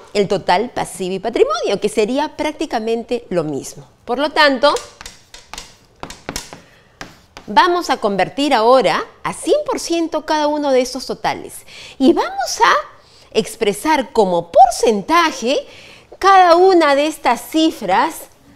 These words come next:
del activo y del pasivo con respecto al total del activo y al total del pasivo y patrimonio respectivamente. Es decir,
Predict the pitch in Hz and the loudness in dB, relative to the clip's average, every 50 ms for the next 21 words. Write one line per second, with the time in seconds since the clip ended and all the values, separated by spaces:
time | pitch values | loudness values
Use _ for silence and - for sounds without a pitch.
0 | _ _ - 190 208 208 202 196 190 - - - 320 330 339 320 247 226 247 294 | _ _ -2 0 2 4 4 4 4 2 0 2 2 4 4 6 6 6 6 6
1 | - - - - - _ _ _ _ _ - - 254 226 233 220 208 175 - 190 | 4 0 -6 -14 -20 _ _ _ _ _ -6 -4 2 2 2 2 2 2 0 0
2 | 190 - - - 339 339 302 254 202 202 233 - 719 - - - _ - - - | 0 0 -2 -2 0 2 2 2 4 4 4 4 2 -2 -8 -14 _ -18 -18 -18
3 | - - _ _ _ _ _ _ - - - - - - - 285 277 269 311 359 | -20 -20 _ _ _ _ _ _ -20 -18 -18 -18 -4 2 4 4 4 4 2 0
4 | 349 - - - 359 339 233 - - - 285 - 719 740 - - - - - _ | -2 -4 -2 0 0 0 0 -4 -2 0 0 0 0 -4 -8 -16 -20 -20 -20 _
5 | _ - 196 196 185 - 175 160 156 - 180 160 165 170 160 196 233 277 311 - | _ 4 4 4 4 2 -2 -4 0 0 0 0 0 0 -4 -4 -4 -4 -4 -6
6 | - - 339 320 277 202 185 220 - - - - - 202 202 254 254 247 240 269 | -2 0 0 0 2 2 0 0 -2 -4 -8 -14 -12 -6 -4 -4 -4 -2 -2 -4
7 | 262 262 - 403 554 554 571 554 523 - - 254 - - - 480 622 605 554 - | -4 -2 0 0 2 2 2 0 0 -2 -4 -4 -4 -4 -6 -4 -2 -2 -2 0
8 | 208 226 269 254 262 294 339 330 330 311 285 - - 240 185 - 233 226 196 170 | -2 -2 -2 -2 -2 -2 -4 -4 -4 -4 -6 -6 -8 -12 -10 -6 -4 -4 -4 -4
9 | 156 127 107 - - - - - _ - - - - - - 247 254 247 214 - | -4 -6 -8 -10 -16 -20 -20 -20 _ -20 -20 -20 -14 -4 -2 0 0 0 -2 0
10 | - 349 508 | 0 2 2